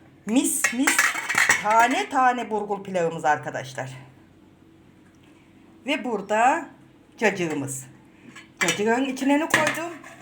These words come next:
Maydanoz, nane, dereotunu karışık ince ince doğradım. Onu koydum canlarım. Böyle güzel akşam menümüz. Tabii ki bunun yanında serme ekmeğimiz de var.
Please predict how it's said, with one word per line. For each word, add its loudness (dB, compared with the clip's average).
Maydanoz, 4
nane, 4
dereotunu 2
karışık -2
ince 2
ince -2
doğradım. 0
Onu 0
koydum -6
canlarım. -6
Böyle 2
güzel 4
akşam 0
menümüz. -4
Tabii 4
ki -4
bunun 4
yanında 4
serme 4
ekmeğimiz 2
de 6
var. 0